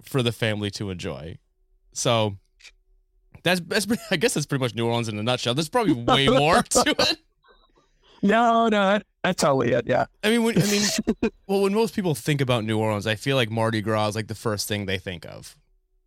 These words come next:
Speaker 2: Oh, a hundred percent. Yeah.
Speaker 1: I would assume. Now, if you're like me and you like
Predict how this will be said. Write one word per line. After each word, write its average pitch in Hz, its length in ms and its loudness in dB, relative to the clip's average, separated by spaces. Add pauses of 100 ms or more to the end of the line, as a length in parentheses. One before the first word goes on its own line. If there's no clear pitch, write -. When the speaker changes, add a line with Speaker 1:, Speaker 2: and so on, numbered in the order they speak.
(160)
Speaker 2:
Oh, 254 120 2
a 135 40 2
hundred 131 200 0
percent. 127 420 0
Yeah. 127 280 2 (200)
Speaker 1:
I 135 100 0
would 120 140 0
assume. 87 460 -8
Now, 143 320 2
if 123 160 -6
you're 156 100 0
like 131 160 0
me 160 320 0
and 123 80 0
you 127 60 2
like 120 160 0